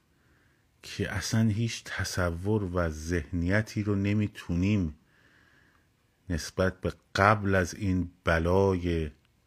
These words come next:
خانمانسوز اسلام که زد به این مملکت تصور بکنیم.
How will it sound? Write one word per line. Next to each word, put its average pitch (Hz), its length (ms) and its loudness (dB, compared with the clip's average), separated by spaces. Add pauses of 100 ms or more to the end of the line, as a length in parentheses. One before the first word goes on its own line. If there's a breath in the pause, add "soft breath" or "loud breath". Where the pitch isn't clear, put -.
(840 soft breath)
خانمانسوز 82 1800 -2 (3250 soft breath)
اسلام 92 680 2
که 87 140 -4
زد 80 360 -2
به 80 240 -4
این 78 360 -4
مملکت 85 880 -4 (720)
تصور 76 640 -6
بکنیم. - 340 -16